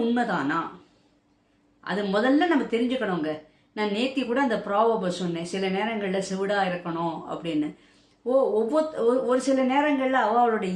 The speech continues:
இயற்கையை வந்து விமர்சனம் பண்றது, நெகட்டிவா பேசுறது அவளோட இயற்கையாக இருந்தாலும் அதை நம்ம மாத்த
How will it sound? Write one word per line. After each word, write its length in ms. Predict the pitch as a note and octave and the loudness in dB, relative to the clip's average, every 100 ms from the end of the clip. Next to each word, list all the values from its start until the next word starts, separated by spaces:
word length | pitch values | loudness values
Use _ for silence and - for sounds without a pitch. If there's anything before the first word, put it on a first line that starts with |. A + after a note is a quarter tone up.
| A3 | -2
இயற்கையை 420 | C#4 C#4+ C#4+ B3+ | -2 -2 -2 0
வந்து 180 | A3+ A3 G#3+ | 0 -2 -2
விமர்சனம் 520 | G#3+ A#3 B3+ A3+ A3 | -2 -2 -2 -2 -2
பண்றது, 420 | G#3 G3+ G3+ G3 A3 A3 - - - G3+ | -4 -4 -4 -4 -4 -4 -12 -20 -8 -4
நெகட்டிவா 460 | G#3 A#3 A3+ A#3 A#3 G#3+ | -2 0 2 2 2 0
பேசுறது 440 | G#3+ A3+ G#3+ A3+ C4+ C#4+ F#3+ | -2 -4 -4 -2 -2 -2 0
அவளோட 420 | G3 A3 A3 G#3+ A#3+ C#4+ C#4+ G3 | 2 4 2 2 2 0 -2 -2
இயற்கையாக 560 | A#3 A#3+ - B3 B3 B3 G#3+ | -2 -2 0 2 2 0 -2
இருந்தாலும் 640 | F#3+ G#3+ F#3+ E3+ D3+ G3 G3+ - _ _ _ - | -2 -2 -2 -2 -2 -2 -4 -8 _ _ _ -4
அதை 180 | G#3+ C4 A3+ | 0 2 2
நம்ம 120 | A#3 A3 | 0 0
மாத்த 220 | G3 - | -2 0